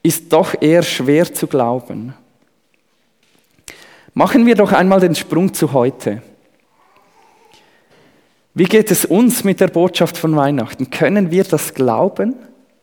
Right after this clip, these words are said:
Können wir glauben, dass in diesem kleinen Kindlein in der Krippe sogar Gott auf die Welt gekommen ist?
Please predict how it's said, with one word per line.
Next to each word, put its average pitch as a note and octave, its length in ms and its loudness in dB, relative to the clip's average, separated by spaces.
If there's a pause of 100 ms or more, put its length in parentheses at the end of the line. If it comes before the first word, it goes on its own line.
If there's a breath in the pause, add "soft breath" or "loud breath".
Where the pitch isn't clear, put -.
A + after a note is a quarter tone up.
(1500 loud breath)
Können G#3+ 360 4
wir E3 160 4
glauben, F#3+ 580 2
dass F3 200 0
in E3 120 0
diesem A#3+ 360 0
kleinen G3+ 560 2
Kindlein G#3 640 2
in D3+ 160 0
der D#3+ 200 0
Krippe G#3 720 -2 (540 loud breath)
sogar D#3 580 0
Gott - 460 -2
auf D#3+ 200 0
die C#3+ 180 0
Welt F3 340 -2
gekommen G3 480 -2
ist? - 360 -10